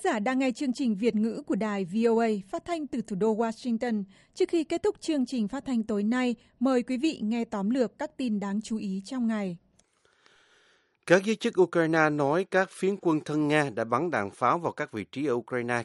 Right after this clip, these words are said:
Speaker 2: kể từ khi bắt đầu thỏa thuận ngừng bắn ở miền đông Ukraine, nhưng đạn pháo dường như đã im tiếng dọc theo phần lớn tiền tuyến. Trước đó, Tổng thống Ukraine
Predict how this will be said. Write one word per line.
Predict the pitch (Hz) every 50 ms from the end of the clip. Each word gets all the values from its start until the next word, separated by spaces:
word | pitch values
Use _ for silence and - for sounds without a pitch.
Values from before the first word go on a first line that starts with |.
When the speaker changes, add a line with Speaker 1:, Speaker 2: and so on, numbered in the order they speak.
| -
Speaker 2:
kể | - 107 107 -
từ | - 113 -
khi | - - 131 123 120 120
bắt | 117 123 147 - -
đầu | 113 101 87
thỏa | - - 110 - -
thuận | 107 95 95
ngừng | 92 95 92 90
bắn | 95 92 110 147 -
ở | - 95 101
miền | 110 101 95 92 92
đông | 104 104 107 107
Ukraine, | 113 - - 117 113 110 113 117 117 117 - - _ - - - - - _ _ -
nhưng | 135 143 139 127
đạn | 113 107 101
pháo | - - 117 120 151 170
dường | 156 131 110 104 107
như | 110 123 123 123
đã | 107 104 101 110 -
im | - 135 123 120
tiếng | - - 123 127 160 - -
dọc | 117 117 104 - -
theo | - 120 117 117 113 104
phần | - - 101 90 92
lớn | 98 107 139 151 -
tiền | 131 95 85
tuyến. | - 107 104 117 151 208 - _ _ _ _ _ _ _ _ _ _ _ _ _ _ _ _ - - - - - - _ _
Trước | - 208 190
đó, | 190 208 220
Tổng | - 156 143
thống | - 190 208 208
Ukraine | 190 165 175 170 160 165 156